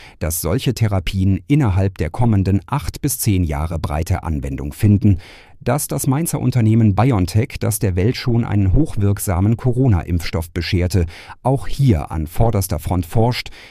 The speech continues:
ist mehr als eine Randnotiz. Es beweist die Innovationskraft Deutschlands, den Wert von Grundlagenforschung und unternehmerischem Wagemut. In einer Zeit täglicher Krisennachrichten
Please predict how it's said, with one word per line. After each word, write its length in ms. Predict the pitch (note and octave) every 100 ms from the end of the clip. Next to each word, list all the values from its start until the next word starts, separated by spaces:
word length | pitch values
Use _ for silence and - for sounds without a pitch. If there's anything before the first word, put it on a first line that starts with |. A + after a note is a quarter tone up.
| -
ist 260 | - C3+ -
mehr 320 | F#2+ G2 F#2+
als 240 | F2+ F2+ -
eine 240 | G#2 A2+
Randnotiz. 720 | A#2+ - D2+ - B1+ - - - _ _
Es 180 | F2+ E2+
beweist 640 | G2 D#2+ F2+ B2 - -
die 180 | F2 E2
Innovationskraft 880 | F#2 E2 D#2+ - G2+ - - D#2+ -
Deutschlands, 540 | G#2+ - A#2 A2+ - - - -
den 200 | E2 D#2+
Wert 200 | G2 A#2+
von 280 | - F2+ E2+
Grundlagenforschung 1120 | - - G2+ D2 D2 E2 G#2 A2 - D#3 E3+
und 260 | C3+ E3 -
unternehmerischem 880 | C3 C3+ A2+ E2+ E2+ F2+ F2 G2
Wagemut. 640 | F#2+ G#2+ F2+ C#2 C2 - - - - -
In 140 | - E2
einer 280 | D#2+ D#2 -
Zeit 420 | G#2 A#2+ - -
täglicher 440 | B2+ - A#2+ A#2+
Krisennachrichten 1000 | G#2 D3+ C#3+ G2 C2 C2 D#2+ - G2